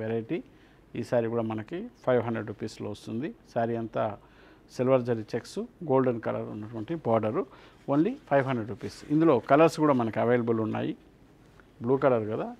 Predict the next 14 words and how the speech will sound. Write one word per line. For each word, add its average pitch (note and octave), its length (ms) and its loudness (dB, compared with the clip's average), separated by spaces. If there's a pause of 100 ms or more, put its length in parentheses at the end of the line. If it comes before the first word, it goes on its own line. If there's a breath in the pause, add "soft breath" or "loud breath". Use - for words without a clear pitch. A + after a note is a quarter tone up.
ఇది A#2+ 100 -2
వచ్చేసి A#2 420 -6
మనకి A2 440 -8 (1600 soft breath)
బ్రౌనిష్ A#2 440 0
కలర్ A#2+ 220 0 (960)
and G#2+ 160 -4 (640)
మెరూన్ B2 340 2
కలరు A2+ 320 0 (2250 loud breath)
and G2 120 -4 (520)
బ్లాక్ A#2+ 340 6
కలర్, B2+ 240 2 (1700 loud breath)
అలాగే B2+ 380 -4 (1160 loud breath)
పికాక్ D#3 340 6
బ్లూ G2+ 140 -4